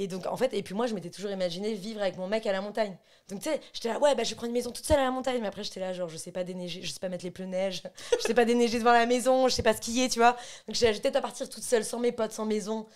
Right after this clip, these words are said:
sans taf, à la montagne et tout. » Donc, j'étais à Paris, mais je détestais Paris. Tu sais, je voulais partir de Paris, mais j'étais en train de me reconstruire et tout. Et il y a eu le putain de confinement.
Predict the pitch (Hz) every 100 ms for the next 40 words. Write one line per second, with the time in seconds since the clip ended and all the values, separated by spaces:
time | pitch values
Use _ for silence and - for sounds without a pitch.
0 | - _ - 208 202 240 240 - 190 196
1 | 196 208 175 - - - - _ 196 185
2 | 208 254 262 277 254 175 202 214 - 240
3 | 220 226 254 247 _ _ 240 190 220 208
4 | 220 240 226 220 214 233 208 165 170 190
5 | 180 202 185 180 180 180 208 180 165 233
6 | - _ _ _ _ _ 185 185 175 -
7 | 247 226 208 185 175 -